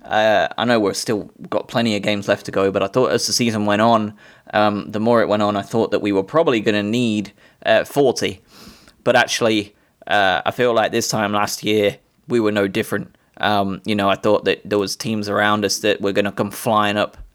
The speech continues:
uh, and didn't. If you take a look at the, uh, the game week twenty-four last year, so, uh, this time last year, um, with twenty-four games played, Cardiff City were in eighteenth place on nineteen points.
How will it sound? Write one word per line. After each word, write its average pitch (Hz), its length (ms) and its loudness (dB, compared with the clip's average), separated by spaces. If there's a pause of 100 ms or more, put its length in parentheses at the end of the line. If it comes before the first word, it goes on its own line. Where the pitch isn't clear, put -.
uh, 92 260 2
and 95 160 -8
didn't. 123 280 -2 (320)
If 123 100 0
you 123 60 0
take 170 220 0
a 147 60 0
look 143 220 2
at 139 220 0
the, 123 300 0
uh, 98 280 2
the 110 300 -4 (220)
game 147 280 2
week 135 220 -2
twenty-four 120 640 2
last 107 340 0
year, 98 260 -4 (180)
so, 117 440 2
uh, 101 200 2
this 139 200 0
time 135 280 0
last 127 280 0
year, 110 320 0 (440)
um, 101 220 2
with 95 100 -6
twenty-four 123 440 0
games 113 300 0
played, 110 480 -2 (360)
Cardiff 143 340 0
City 135 520 0
were 123 200 2
in 113 180 0
eighteenth 131 600 -2
place 120 360 0
on 110 200 2
nineteen 110 520 0
points. - 520 -6